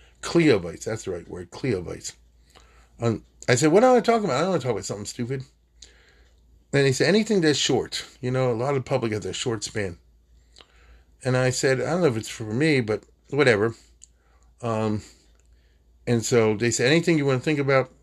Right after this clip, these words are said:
just talk about and do it on the audio and on the video." So I'm gonna try tomorrow, I'm gonna experiment with it. Let's put it that way. I'm experimenting with it. I have no idea what it's gonna be about, some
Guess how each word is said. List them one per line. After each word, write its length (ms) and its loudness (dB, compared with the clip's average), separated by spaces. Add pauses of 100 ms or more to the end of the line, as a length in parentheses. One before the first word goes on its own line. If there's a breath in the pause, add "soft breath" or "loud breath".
(220)
just 220 -6
talk 180 2
about 220 2
and 140 0
do 160 4
it 120 4
on 200 0
the 180 -4
audio 520 0
and 160 -6
on 160 -4
the 80 -8
video." 440 -6 (720 soft breath)
So 420 0 (960)
I'm 140 -2
gonna 140 0
try 680 2
tomorrow, 320 -4
I'm 60 -2
gonna 120 2
experiment 560 -2
with 140 -8
it. 120 -14 (320)
Let's 160 -4
put 120 -4
it 60 -4
that 180 -2
way. 160 -12 (760 soft breath)
I'm 120 -4
experimenting 460 0
with 140 -2
it. 120 -8 (300)
I 40 -6
have 80 -2
no 180 2
idea 260 2
what 140 0
it's 160 -8
gonna 180 -6
be 120 -2
about, 220 -2
some 320 -4